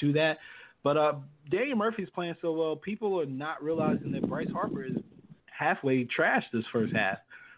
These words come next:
Uh, he had a great April, but he hasn't done anything, uh, pretty much since probably the third or fourth week of the season. And then you look at Daniel Murphy, and he's stabilized that, uh, middle of the lineup for them. He's hitting lefties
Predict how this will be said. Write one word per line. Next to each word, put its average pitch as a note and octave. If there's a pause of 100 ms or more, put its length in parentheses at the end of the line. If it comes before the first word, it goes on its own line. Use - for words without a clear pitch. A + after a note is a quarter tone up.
(120)
Uh, B2+
he D3+
had F3
a D3
great D#3+ (200)
April, D#3 (240)
but A2+
he C#3+
hasn't D#3+
done D#3
anything, C#3+
uh, B2+
pretty D3
much D3 (160)
since D3 (280)
probably D3
the C3 (140)
third D#3
or D3
fourth D#3+
week D3+
of B2+
the A#2+ (120)
season. B2 (400)
And C3
then C#3+
you D#3+
look F3+
at D#3
Daniel E3
Murphy, F3
and C#3
he's F3+ (340)
stabilized F#3
that, D#3 (160)
uh, C3
middle D#3+
of D3
the C#3
lineup D#3
for D#3
them. D#3+ (320)
He's D3+
hitting C#3+
lefties D#3